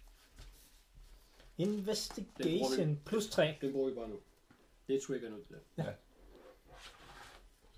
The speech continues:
Speaker 3: Det ser meget rigtigt ud.
Speaker 2: Plus tre.
Speaker 1: Plus tre.
Speaker 2: Så du, så du
Speaker 1: Femten.
Speaker 2: Femten. Lad os sige, at han,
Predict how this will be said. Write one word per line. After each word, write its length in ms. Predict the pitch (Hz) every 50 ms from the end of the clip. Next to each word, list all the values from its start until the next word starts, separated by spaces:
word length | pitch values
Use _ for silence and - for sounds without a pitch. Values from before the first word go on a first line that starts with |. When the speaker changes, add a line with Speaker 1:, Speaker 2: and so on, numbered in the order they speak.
| - - - - -
Speaker 3:
Det 120 | 156 151
ser 80 | 143 113
meget 160 | 92 - - -
rigtigt 480 | - - - - - - - - - -
ud. 60 | - - - _ _ _ - - - - - - - _ - - - _ - - - - - - - - - -
Speaker 2:
Plus 160 | 247 254 254
tre. 180 | 240 220 202 196 - - - - - -
Speaker 1:
Plus 180 | - 160 160 -
tre. 220 | - 120 101 - - - -
Speaker 2:
Så 100 | - 175
du, 180 | 160 160 160 -
så 100 | - 185
du 160 | 165 156 160 151
Speaker 1:
Femten. 480 | 156 - 170 175 180 - 185 156 - - - - - -
Speaker 2:
Femten. 400 | - 208 220 247 - 147 143 - - - _ _ _ - _ _ _ - - - - - - - - _ _ _ _ _ - - -
Lad 260 | 165 170 180 190 196
os 160 | 170 180 175 -
sige, 540 | - - 196 196 208 220 233 233 - -
at 160 | - 175 175 -
han, 360 | - - 180 180 185 190